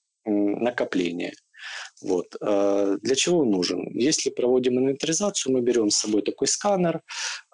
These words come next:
э, все, что видим из товара, мы сканируем, оно все попадает в память, и потом, э, мы это переносим через текстовый файл ведомости инвентаризации. То есть, когда подходим к компьютеру, подключаем через кабель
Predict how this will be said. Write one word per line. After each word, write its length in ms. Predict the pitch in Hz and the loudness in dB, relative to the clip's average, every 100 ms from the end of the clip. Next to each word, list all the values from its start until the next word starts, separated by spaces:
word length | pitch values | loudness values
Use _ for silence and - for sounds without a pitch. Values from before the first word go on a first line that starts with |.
| - | 0
э, 420 | 107 104 98 98 - 98 | 2 4 4 2 -2 -8
все, 280 | - - 160 | -6 -2 2
что 220 | 139 - 117 | 0 2 2
видим 720 | 120 104 104 92 - - - | 4 2 2 0 -2 -8 -8
из 220 | 113 107 - | -2 -2 0
товара, 420 | 107 98 90 90 | 0 2 0 0
мы 120 | 113 | -2
сканируем, 720 | 117 - 127 185 208 180 175 170 _ _ _ - | -2 0 0 2 2 2 0 -6 _ _ _ -12
оно 280 | 123 131 151 | -4 0 0
все 160 | - | 0
попадает 580 | 104 - 101 98 92 87 - 95 | -4 -2 -2 2 0 0 -4 -10
в 120 | - - | -8 -2
память, 420 | 190 170 160 - | 0 0 -2 -2
и 120 | 139 | -4
потом, 480 | - 117 - 190 185 - - - - - | -2 -2 0 -2 -2 -8 -12 -14 -12 -2
э, 200 | 107 110 | 0 2
мы 200 | 139 165 | 2 0
это 420 | - - 123 110 - _ | 0 0 0 0 -2 _
переносим 1000 | 131 123 127 165 160 - 135 123 120 - | 0 2 2 2 0 0 0 0 -2 -6
через 320 | - 107 107 - | -4 0 0 0
текстовый 500 | 120 - - - 98 | -2 -2 -4 -2 -2
файл 420 | - 160 151 120 | 0 0 2 2
ведомости 540 | 113 127 107 104 - 107 | 2 0 0 0 0 0
инвентаризации. 680 | 101 101 101 92 87 - - | 2 2 2 2 0 -4 -4
То 60 | |
есть, 100 | 104 - | -6 -6
когда 220 | 104 107 | -4 -2
подходим 480 | 95 - 107 98 92 | -2 -4 -2 -2 -2
к 40 | 123 | -2
компьютеру, 520 | 139 233 226 156 147 | 0 0 0 0 0
подключаем 500 | - - - 110 101 | -2 -4 -2 -2 -2
через 320 | - - - | -2 -6 -6
кабель 380 | - 208 165 147 | -2 0 2 4